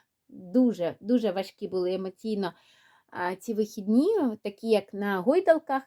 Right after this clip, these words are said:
то наче віриш, віриш, надієшся, сподіваєшся, а потім бац,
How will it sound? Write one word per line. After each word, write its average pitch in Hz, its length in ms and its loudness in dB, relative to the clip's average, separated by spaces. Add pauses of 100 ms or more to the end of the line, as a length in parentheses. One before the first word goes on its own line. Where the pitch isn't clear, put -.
(160)
то 214 460 4 (1200)
наче 233 340 2
віриш, 311 580 2
віриш, 254 320 0
надієшся, 233 640 0
сподіваєшся, 226 800 2
а 180 40 -6
потім 202 380 -10
бац, 262 380 0